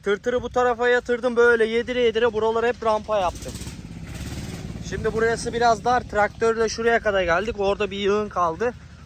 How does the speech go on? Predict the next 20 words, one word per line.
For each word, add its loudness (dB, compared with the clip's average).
Oraya 2
alacağız. -4
Arkadaşlar, 6
böyle 8
çok 2
basit 0
oluyor. -4
Bugün -4
topladığımız 0
fındığı 2
akşam 2
vuracağız 4
makineye -2
zaten. 0
Ortalama 8
yani 4
erken, 2
yani 4
şurada -4
üç, -10